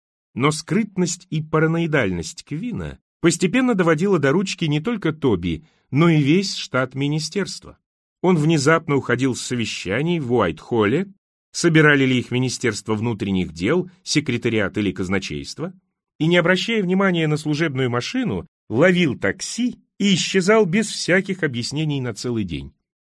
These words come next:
Он отменял дипломатические встречи, не предупреждая ни секретарей, ни советников, ни даже личного помощника. Он сам записывал какие-то встречи в свой личный ежедневник,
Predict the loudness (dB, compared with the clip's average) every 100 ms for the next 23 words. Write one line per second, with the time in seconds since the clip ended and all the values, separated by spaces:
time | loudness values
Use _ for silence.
0 | _ _ _ _ _ 2 4 4 2 2
1 | 2 2 -2 -2 -2 -4 -6 -6 -6 -4
2 | -4 -6 -6 -6 -6 -14 -16 _ _ _
3 | 4 4 4 4 2 0 2 2 2 2
4 | 0 -2 -2 -2 -2 0 0 0 0 0
5 | 0 0 -2 -2 -4 _ _ -4 0 2
6 | 2 2 0 -4 -4 -4 -2 -2 -2 -4
7 | -8 -18 -20 _ _ _ _ _ _ _
8 | 2 4 4 4 4 4 2 2 0 0
9 | 0 0 -2 -2 -2 -4 -2 -2 -2 -6
10 | -2 0 0 -2 -4 -6 -4 -2 -2 -4
11 | -2 -2 0 -4 -6